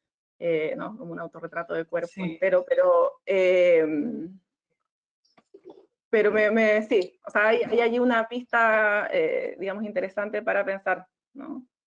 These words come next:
Speaker 1: ¿Por qué, por qué en ge-, por qué en general aparece como, como autorretrato?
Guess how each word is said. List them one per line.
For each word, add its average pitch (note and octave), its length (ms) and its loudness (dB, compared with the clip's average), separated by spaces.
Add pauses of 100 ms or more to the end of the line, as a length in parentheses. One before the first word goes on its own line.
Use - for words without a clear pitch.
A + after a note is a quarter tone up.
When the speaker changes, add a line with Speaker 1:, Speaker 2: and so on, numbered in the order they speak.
(400)
Speaker 1:
¿Por F3+ 120 -8
qué, G#3+ 140 0
por A3 120 -6
qué A3 120 -4
en A3+ 60 -2
ge-, A#3 120 -4
por G3 180 -4
qué A#3 140 0
en A3+ 60 -2
general G#3+ 300 -2
aparece G3+ 420 -2
como, F3+ 300 -4
como F3+ 180 -8
autorretrato? F3 800 -4